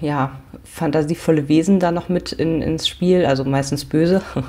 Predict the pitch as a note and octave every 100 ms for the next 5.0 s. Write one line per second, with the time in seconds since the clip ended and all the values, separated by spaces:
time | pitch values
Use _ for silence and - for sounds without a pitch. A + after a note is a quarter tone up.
0 | - - - - - - - D#3 D#3 -
1 | D3+ C#3 D3+ C#3+ D3+ B2+ C3+ C3 C3+ B2+
2 | A#2+ - - E3 F3 D#3 C#3+ C#3 C#3 C3
3 | D#3+ F3 - E3 - D3+ D3 D3 D3 C#3+
4 | C3 C3 C#3 C3 C3 C3 B2+ - A#2